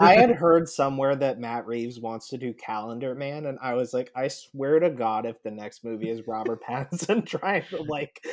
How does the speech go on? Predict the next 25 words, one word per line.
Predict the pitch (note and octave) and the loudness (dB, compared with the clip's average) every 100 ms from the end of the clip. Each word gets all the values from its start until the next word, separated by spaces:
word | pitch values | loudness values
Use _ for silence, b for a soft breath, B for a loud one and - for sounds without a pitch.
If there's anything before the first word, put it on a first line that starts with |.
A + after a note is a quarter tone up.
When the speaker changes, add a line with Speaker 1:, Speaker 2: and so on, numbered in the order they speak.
| B B | B B
Speaker 1:
guess | D#3+ D3+ D3 | 4 4 -2
what | B2 C3+ C3 C3 | 0 0 0 2
day | C#3 C3+ | 2 2
of | C#3 | 0
the | D3 | 0
month | C#3 C3 C3+ - | 0 0 -2 -4
something's | - C#3 C3+ C3+ C#3 | -4 -4 -2 -6 -4
gonna | - C3+ | -4 -4
happen | C3 B2 C3 C3+ | -2 -2 -2 0
or | C3 | 2
whatever | B2+ B2 B2+ | 0 -2 -4
the | C3+ | -6
fuck, | - B2 A2+ | -4 -6 -6
Matt." | C3+ B2+ B2+ | -8 -6 2
Like, | F3 D#3+ - B B | 2 2 -6 B B
Speaker 2:
Uh, | D#3+ - | -8 0
Speaker 1:
like, | G3 F#3 | 2 2
my | F#3 F#3+ A3 | 6 6 6
only | A#3+ B3+ | 6 4
thing | - F#3 | 2 0
with, | F#3+ F#3 F3+ - | 0 -4 -6 -2
I, | F3 E3+ | -2 2
I, | E3 F#3 F3+ _ _ - | 2 2 0 _ _ -16
there's, | D#3+ F3+ F#3+ F#3+ | -2 0 2 0
like, | F3+ | -4